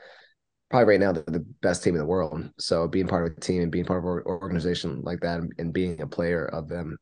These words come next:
of theirs, um, is a huge deal. And, um, it's, I'm just honored. Uh, but right now, I'm just do-,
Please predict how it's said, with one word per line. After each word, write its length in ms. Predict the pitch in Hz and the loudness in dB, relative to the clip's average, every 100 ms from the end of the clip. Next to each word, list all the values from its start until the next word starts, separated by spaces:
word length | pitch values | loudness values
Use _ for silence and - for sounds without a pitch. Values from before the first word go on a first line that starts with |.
| - | -10
of 120 | 87 | -4
theirs, 360 | 87 82 - - - | -2 -2 -6 -12 -8
um, 260 | 82 76 67 - _ - - - _ _ _ | -4 -4 -6 -12 _ -18 -18 -20 _ _ _
is 180 | - 85 | -2 -2
a 60 | 82 | 2
huge 260 | 98 - | 2 0
deal. 300 | - 92 71 90 - | 2 2 2 -2 -8
And, 380 | - 80 73 71 | -6 -4 -4 -4
um, 420 | 73 69 65 65 - _ - | -2 -2 -6 -10 -14 _ -10
it's, 180 | 87 - | -8 -4
I'm 180 | 71 76 | -6 -4
just 200 | 82 - | -6 -2
honored. 360 | 82 80 80 - - | -2 -2 -6 -12 -12
Uh, 360 | - 73 69 76 | -8 -6 -6 -8
but 120 | 78 | -2
right 120 | 82 | 0
now, 100 | 87 | 0
I'm 80 | 82 | 0
just 160 | 80 | -2
do-, 120 | - | -4